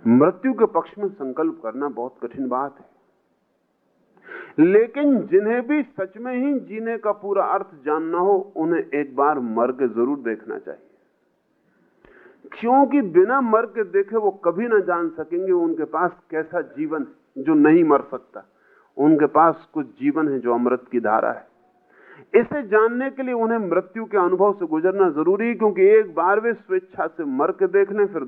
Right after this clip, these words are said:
दोबारा उन्हें मरने का भय न रह जाए, फिर मृत्यु है ही नहीं। तो सिर्फ पूर्ण संकल्प से कि मेरी चेतना सिकुड़ रही है, मैं अपने को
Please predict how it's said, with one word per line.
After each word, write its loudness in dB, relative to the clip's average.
दोबारा 2
उन्हें -4
मरने -2
का -4
भय 0
न 0
रह -4
जाए, -16
फिर 4
मृत्यु -2
है 2
ही -2
नहीं। -6
तो 4
सिर्फ -4
पूर्ण 4
संकल्प -6
से -6
कि -12
मेरी 2
चेतना -2
सिकुड़ -8
रही -8
है, -18
मैं 4
अपने 2
को 2